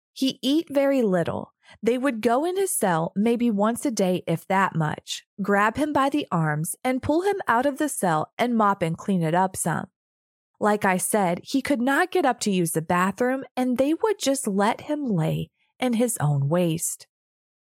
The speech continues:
They would have inmates drag him to the shower every other day to bathe him.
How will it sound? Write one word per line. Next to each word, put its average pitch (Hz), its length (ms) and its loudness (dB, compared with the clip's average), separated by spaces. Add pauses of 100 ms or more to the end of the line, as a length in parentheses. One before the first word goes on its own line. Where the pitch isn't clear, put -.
(120)
They 214 120 2
would 233 160 2
have 240 300 2
inmates 233 560 0
drag 262 360 2
him 392 140 -2
to 349 100 0
the 294 120 0
shower 165 520 2
every 247 280 2
other 240 220 2
day 165 180 0
to 151 100 -2
bathe 196 300 0
him. 165 340 -2